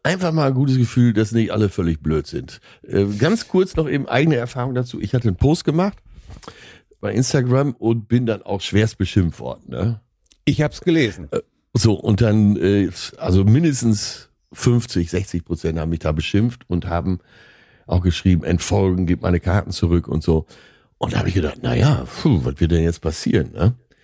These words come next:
Speaker 2: Ja.
Speaker 1: Und dann hab ich am Ende des Wochenendes gesehen, null Komma drei Prozent haben entfolgt.
Speaker 2: Mhm.
Speaker 1: Ne, das heißt, äh,
Speaker 2: <laughs>
Speaker 1: diese null Komma drei Prozent haben große Fresse und schreiben in die Kommentare und man kriegt den Eindruck,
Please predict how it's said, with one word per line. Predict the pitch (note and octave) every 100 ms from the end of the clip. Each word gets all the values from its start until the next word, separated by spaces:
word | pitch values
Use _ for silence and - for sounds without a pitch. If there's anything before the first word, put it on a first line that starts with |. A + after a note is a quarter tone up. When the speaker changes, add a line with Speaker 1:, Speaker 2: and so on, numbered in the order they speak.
| _ _ _ _ _ _ - -
Speaker 2:
Ja. | E2 -
Speaker 1:
Und | - G2+ F2
dann | G2+ F#2+ E2+
hab | E2 -
ich | A2 - - - _ _
am | - F#2+ -
Ende | E3+
des | F#3 C3
Wochenendes | C#3 C#3 G2 F#2 -
gesehen, | E2 D2 D#2+ A#2+ C3 _ _ _ _ _ _
null | F#2 F#2+ B2 A3+ -
Komma | - C#3 C#3
drei | A2+ E2 F2+ C#3+
Prozent | - B2 - A2+ E2+ C#2 - _ _ _ _ _
haben | E2 E2+
entfolgt. | E2 E2+ - D2 B1+ - - _ _ _ _ _ _ - _ _
Speaker 2:
Mhm. | - G2 G#2+ C#3+ C3+
Speaker 1:
Ne, | A2 G#2
das | B2 G2+
heißt, | G#2 C3 C3 -
äh, | A2+ A2 G#2 G#2+ - - -
Speaker 2:
<laughs> | - - - -
Speaker 1:
diese | C3 F3+ E3+
null | C#3 E3
Komma | C#3
drei | A#2 C3
Prozent | - A#2+ A#2+ C3
haben | B2
große | A2+ A2 A#2
Fresse | F#2 F#2+ C#3 D#3
und | A2+ A#2
schreiben | - G2+ G#2
in | A2+
die |
Kommentare | G2 G2+ F#2 E2 E2 G#2 C3+
und | C#2+
man | G2
kriegt | - G#2+
den | G#2+
Eindruck, | - F2+ G#2 A#2 B2 -